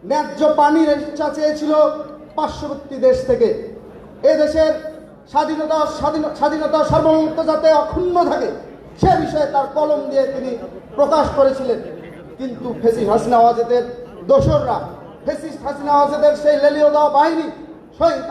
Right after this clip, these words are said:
আবরারকে কিভাবে পিটিয়ে হত্যা করেছে।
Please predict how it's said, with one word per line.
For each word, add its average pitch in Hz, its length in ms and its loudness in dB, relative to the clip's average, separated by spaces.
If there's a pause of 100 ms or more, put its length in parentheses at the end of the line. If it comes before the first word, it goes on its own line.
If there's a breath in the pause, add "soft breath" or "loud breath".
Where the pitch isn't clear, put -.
আবরারকে 254 500 -2 (120)
কিভাবে 247 340 0 (640)
পিটিয়ে 240 360 -2
হত্যা 208 340 0
করেছে। 208 280 2